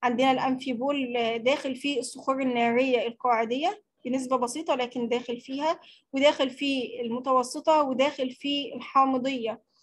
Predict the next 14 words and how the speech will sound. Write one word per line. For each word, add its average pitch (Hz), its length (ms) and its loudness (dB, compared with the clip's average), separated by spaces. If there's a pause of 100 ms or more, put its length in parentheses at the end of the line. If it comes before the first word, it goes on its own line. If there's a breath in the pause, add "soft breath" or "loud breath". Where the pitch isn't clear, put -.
(240 soft breath)
الكوارتز 285 760 0
عشان 262 380 0
كده، 269 220 -2
آه، 233 560 -4
داخل 262 260 0
بنسبة 262 380 0
كبيرة 277 340 0
في 262 100 -10
الحامضية، 302 720 2 (260 soft breath)
فعشان 262 340 4
كده 294 220 4
لونها 294 380 2
وردي 269 480 0
فاتح. 247 520 -4